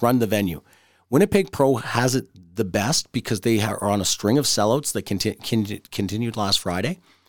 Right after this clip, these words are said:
They're gonna sell out in January, no doubt. They, they've got their venue that's perfect for their presentation. They need to get bigger too. They need to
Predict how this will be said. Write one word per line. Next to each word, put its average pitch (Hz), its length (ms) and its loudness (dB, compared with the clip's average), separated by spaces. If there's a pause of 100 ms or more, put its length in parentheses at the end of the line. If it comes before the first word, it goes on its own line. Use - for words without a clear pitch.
(500)
They're 113 240 2
gonna 120 240 4 (380)
sell 113 280 2
out 139 140 4
in 131 100 4
January, 117 640 2
no 104 260 2
doubt. 110 420 -2 (640)
They, 120 280 4
they've 110 320 2
got 120 220 2
their 139 100 4
venue 117 320 2
that's 101 200 0
perfect - 480 0
for - 120 0
their 113 140 0
presentation. 110 840 0 (160)
They 135 180 4
need 180 200 4
to 139 80 2
get 104 180 -4
bigger 104 300 -2
too. 160 320 0 (100)
They 104 140 2
need 160 180 6
to 147 80 2